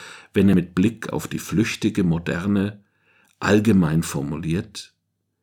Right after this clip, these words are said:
„Die globalisierte Liquidität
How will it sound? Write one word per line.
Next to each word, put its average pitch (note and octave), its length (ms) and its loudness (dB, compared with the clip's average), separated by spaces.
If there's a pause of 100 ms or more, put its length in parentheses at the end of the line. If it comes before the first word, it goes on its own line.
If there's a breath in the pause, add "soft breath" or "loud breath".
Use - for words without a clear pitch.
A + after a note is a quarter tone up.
(640 soft breath)
„Die B2 100 6
globalisierte C3+ 1040 4
Liquidität A2+ 1200 0